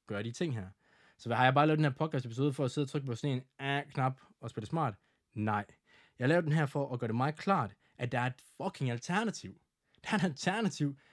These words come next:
til at gå og have mentalt dræn i løbet af dagen. Døshed, tung i hovedet, mentalt sløret og behov for pauser fra livet. Der er et alternativ til at have det her mentalt tågeslør, indre liv, som er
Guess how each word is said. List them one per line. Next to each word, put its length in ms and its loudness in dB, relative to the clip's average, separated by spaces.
til 120 0
at 100 0
gå 300 0
og 80 -8
have 60 -2
mentalt 440 0
dræn 240 0
i 20 0
løbet 260 2
af 60 -2
dagen. 240 -2
Døshed, 380 6
tung 240 2
i 20 4
hovedet, 200 2
mentalt 320 0
sløret 240 2
og 80 -4
behov 280 -2
for 180 -4
pauser 380 -2
fra 180 -8
livet. 220 -6
Der 80 2
er 100 6
et 100 2
alternativ 480 2
til 80 -2
at 40 2
have 80 2
det 60 2
her 80 2
mentalt 360 0
tågeslør, 500 0
indre 240 4
liv, 180 4
som 120 -2
er 40 -2